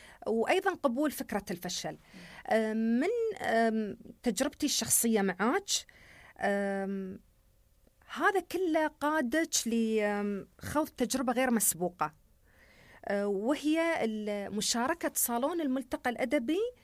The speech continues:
في معرض الكتاب. كأول صالون أدبي يشارك في المعرض. يعني أنا كنت أسميها، آم، ظاهرة ثقافية جديدة من نوعها. خبرينا عن هالتجربة،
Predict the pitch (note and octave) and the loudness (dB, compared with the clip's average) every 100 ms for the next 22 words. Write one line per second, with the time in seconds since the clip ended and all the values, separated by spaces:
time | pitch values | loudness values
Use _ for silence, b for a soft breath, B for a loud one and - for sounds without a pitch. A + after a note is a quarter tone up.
0 | b b - - B3+ B3 C4 D4+ A#3+ A#3 | b b -12 -2 0 2 2 2 0 -2
1 | A3+ - E3+ - _ - b b - C4+ | -4 0 0 0 _ -20 b b -2 2
2 | F4 E4+ E4 - C4 C4+ C#4 - C4+ A#3 | 2 2 0 2 2 2 2 0 0 2
3 | D4+ D4 A#3 - C4+ C4+ C4+ - B3 A3 | 2 2 2 2 2 2 0 -2 -2 0
4 | G#3+ F3 D3+ - - F3 G#3 G#3 C#4+ C#4 | 2 2 0 -6 -10 -6 -4 -2 0 0
5 | B3+ D4 B3+ A#3 A#3+ B3+ D#4 C#4+ D#4 E4+ | -2 -6 -4 -2 0 -2 -4 -4 -2 -4
6 | F4+ B B B - G#3+ A3 G#3 G3 - | -6 B B B -2 -2 -2 -4 -6 -12
7 | _ - - F#3+ A#3+ D4+ F#3 - - A3+ | _ -20 -16 -2 0 2 0 0 2 2
8 | - A#3+ F#3+ D#3 - F3 A3+ G3 C#4+ B3 | 2 2 4 2 -2 -2 0 2 2 4
9 | G#3 G3+ F#3+ D#3 D3+ D3 - B B B | 4 2 0 -2 -6 -6 -8 B B B
10 | B - - B4 A#4+ C#4+ G3 F3+ G3 - | B -4 0 4 4 2 0 -2 -4 -4
11 | F3+ F#3 D3+ D#3 | -4 -4 -2 -4